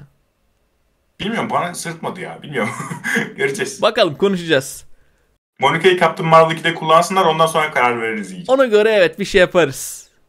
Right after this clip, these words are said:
Speaker 2: Bakayım şimdi. Yedinci maddemiz. Kör göze parmak sokar gibi.
Speaker 1: Evet.
Speaker 2: L G B T ve femizi-, feminizmcilik.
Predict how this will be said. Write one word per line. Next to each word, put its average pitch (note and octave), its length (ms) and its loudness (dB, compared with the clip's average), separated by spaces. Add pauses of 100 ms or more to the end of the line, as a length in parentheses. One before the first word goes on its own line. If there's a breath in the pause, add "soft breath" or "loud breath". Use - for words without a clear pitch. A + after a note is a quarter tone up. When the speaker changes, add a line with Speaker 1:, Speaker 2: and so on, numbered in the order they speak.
Speaker 2:
Bakayım G3 340 0
şimdi. C#3 260 -6
Yedinci G3+ 420 2
maddemiz. F3 580 -2
Kör D4 220 4
göze B3 280 4
parmak G#3 440 2
sokar A3+ 400 0
gibi. F3+ 520 0 (1160 soft breath)
Speaker 1:
Evet. G#3+ 240 6
Speaker 2:
L - 20 -6
G C4 220 4
B B3+ 160 4
T C4 140 0
ve C4 60 -6
femizi-, G3+ 560 0
feminizmcilik. F3 1400 0